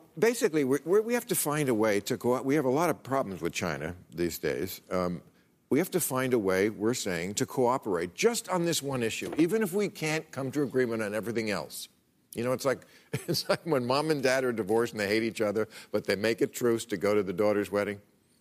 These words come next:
We gotta do that with China. Problem is, in Fox News crazy land, Biden is completely soft on China. He's China's best friend. Of course, this is their bullshit that they're selling now.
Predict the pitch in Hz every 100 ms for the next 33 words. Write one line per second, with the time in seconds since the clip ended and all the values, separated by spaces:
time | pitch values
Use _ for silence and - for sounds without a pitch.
0 | _ - - - - - - - - -
1 | - - - - - - - 135 160 180
2 | 160 131 143 123 113 104 104 131 101 73
3 | - - 175 196 202 156 131 120 - -
4 | 139 131 131 - - 170 185 - 139 139
5 | 127 - - 147 143 127 90 73 76 76
6 | _ _ - - - - - - - -
7 | - - - 107 95 147 202 156 151 -
8 | 135 - - 139 - - 151 170 156 143
9 | - 143 117 110 - 98 90 - 85 73
10 | 64 - _ - - 160 170 - 170 156
11 | 139 101 117 110 - 92 76 85 - 131
12 | 139 117 104 107 87 80 90 - 98 -
13 | 78 85 87 95 85 82 78 69